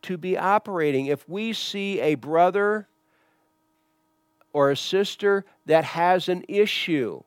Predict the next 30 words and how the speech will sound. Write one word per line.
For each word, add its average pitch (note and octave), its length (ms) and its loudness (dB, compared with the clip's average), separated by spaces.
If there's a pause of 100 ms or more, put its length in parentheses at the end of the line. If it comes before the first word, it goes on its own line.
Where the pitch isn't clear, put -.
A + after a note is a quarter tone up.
(920)
whether C3 260 0
it's - 160 -6
a B2+ 40 -2
moral D3 540 6
issue G#3+ 540 2
or B2 240 2
whether B2 360 0
it's B2 200 -2
an B2 100 -2
issue C#3+ 340 -4
of A#2+ 140 0
not C3 240 4
understanding D#3 920 2
God's B2+ 400 2
ways E3 320 2
properly, F#3 680 4 (200)
no D#3+ 60 -2
matter A#3 340 2
what E3+ 240 4
it E3 140 0
is, C#3 480 2 (580)
approach F3+ 640 2
that. G#3 220 2
If D3 220 -2
God F#3+ 280 4
has F#3 140 2
shown F#3+ 560 2
that F#3 340 2
to E3 240 -4
you, C#3 680 -4